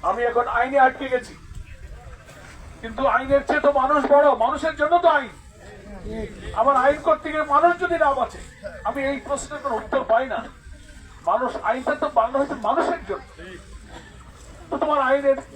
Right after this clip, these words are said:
করতে গিয়ে যদি আমার মানুষই মরে যায়, তো আবার সেই আইনের দরকারটা কি? এই জন্য আমি আপনাদের কথা শুনে আমি আজকে এই আটলিয়ায়, কি বলে, ফুলবাড়িয়ার ওইদিকে, মঠবাড়িয়ার দিকে আমি ছিলাম সকাল থেকে। আমি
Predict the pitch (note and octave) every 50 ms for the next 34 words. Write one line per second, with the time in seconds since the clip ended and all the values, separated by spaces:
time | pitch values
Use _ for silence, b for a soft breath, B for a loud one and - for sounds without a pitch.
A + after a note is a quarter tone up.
0 | F#3+ - C#4 C4+ C4+ - C#4 C4+ A#3 B3+ B3+ B3+ B3+ C4+ C4 C4 C4 C4 A3+ G3
1 | A3 A#3+ C4+ C#4+ C#4 D#4 D4 B3 G3 F3 D#3+ D3+ D#3+ D3+ - - - F#3+ A#3 C#4
2 | C#4 C4+ - C#4 C4+ B3+ A#3 A3 A3 F#3 - A#3+ A#3 C4+ C4+ - - - - -
3 | - - - - - - - - - - - - F#3+ G#3 G#3 F#3+ - - - -
4 | - - G#3 G#3 G#3+ C4 C4 B3+ A#3 A#3 B3 C4 B3 A3+ G#3+ A3+ A3+ - - -
5 | G#3+ G#3 A3 G#3 - G#3+ G#3+ G#3+ A#3 B3 B3 A#3 G#3 G3+ G#3 G#3 G3 F3+ - -
6 | G#3+ G#3+ A3 A3+ A#3 A#3 - - - - - - - - - - - - - -
7 | - - - - - F#3+ F#3 - - A3+ A3+ A3+ A3+ A3+ A3+ A3+ A3+ A3 - -
8 | - - - - - - - - - - - - - - - - G3 G3 F#3 F3
9 | E3+ D#3+ - - - - - - - - - G3+ G#3+ A3+ A3 G#3+ G#3 G#3 G#3+ G#3+
10 | A3 G#3 G#3 G#3 G3+ G3 - - - A3 A3 G3+ F#3+ F#3+ F#3+ - G#3 G#3 G#3 G#3+
11 | G#3 G3+ G3+ - - G3 G3 F3+ F3 F3+ F3+ - - G#3+ A3 A3+ G3+ G3+ - F#3+
12 | - F3+ D#3 - - C#3+ - - D3+ C#3+ - - - - - - - - - -
13 | - - - - - - - - E3 G3+ G3+ G#3+